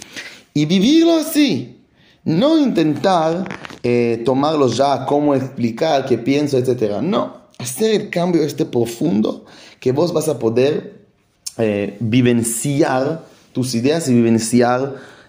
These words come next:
eh, la gente que te inspira. Ese es un punto que cada uno necesita encontrar el mundo de él, de quien se inspiró tanto que ya se incorporó en él.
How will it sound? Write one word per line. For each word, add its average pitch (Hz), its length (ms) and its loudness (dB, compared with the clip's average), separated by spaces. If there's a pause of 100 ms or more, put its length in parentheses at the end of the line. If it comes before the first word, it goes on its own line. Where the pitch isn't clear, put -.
eh, 98 1400 2 (360)
la 113 400 0
gente 123 240 0
que 113 80 0
te 101 100 0
inspira. - 460 -6 (800)
Ese 185 180 0
es 175 120 -4
un 123 160 2
punto 143 600 0 (600)
que 107 300 -2
cada 147 240 -2
uno 175 200 0
necesita 110 260 -4
encontrar 110 520 0
el 107 160 0
mundo 123 300 2
de 123 240 2
él, 110 300 -4
de 110 160 -2
quien 135 520 -4
se - 160 -6
inspiró 123 480 0
tanto 143 400 -2
que 107 100 -2
ya 104 140 -2
se 110 140 -6
incorporó 98 540 -2
en 85 180 -4
él. - 120 -14